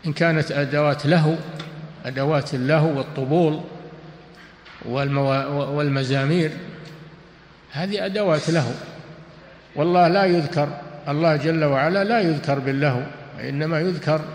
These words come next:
بالتسبيح والتهليل والذكر. ولا تستعمل الطبول اللي يستخدمها الصوفية، يستخدمونها يقولون هذا ذكر لله عز وجل، يستعملون الموسيقى وال-، والأغاني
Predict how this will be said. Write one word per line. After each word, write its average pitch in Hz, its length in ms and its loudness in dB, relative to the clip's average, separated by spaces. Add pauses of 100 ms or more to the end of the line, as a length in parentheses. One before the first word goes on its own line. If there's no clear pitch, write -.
(280)
بالتسبيح 151 640 -4
والتهليل 147 580 0
والذكر. 139 460 -2 (920)
ولا 165 260 2
تستعمل 165 600 0
الطبول 147 640 2 (680)
اللي 135 180 -4
يستخدمها 139 640 -4
الصوفية، 139 640 0 (960)
يستخدمونها 147 800 0
يقولون 143 320 0
هذا 143 240 0
ذكر 160 280 2
لله 131 320 0
عز 123 380 0
وجل، 135 400 -2 (280)
يستعملون 143 720 -2 (220)
الموسيقى 143 880 -2
وال-، 117 260 -8
والأغاني 147 720 0